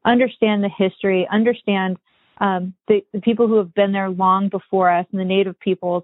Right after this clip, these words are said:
understand, like, our role here. And, um, and then you can start to take action, because I think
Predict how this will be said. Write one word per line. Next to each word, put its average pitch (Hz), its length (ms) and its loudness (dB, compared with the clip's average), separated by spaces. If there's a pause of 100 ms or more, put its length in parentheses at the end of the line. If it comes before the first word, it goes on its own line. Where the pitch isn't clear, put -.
understand, 208 640 -2
like, 180 180 -4 (140)
our 185 220 0
role 180 440 0
here. 185 380 -2
And, 180 260 -4 (500)
um, 185 340 -4 (240)
and 220 220 4
then 208 440 -2 (280)
you 208 100 -4
can 208 140 -4
start 185 240 -4
to - 120 -20
take 185 140 -2
action, 175 480 -6
because 226 280 0
I 214 80 0
think 269 260 -2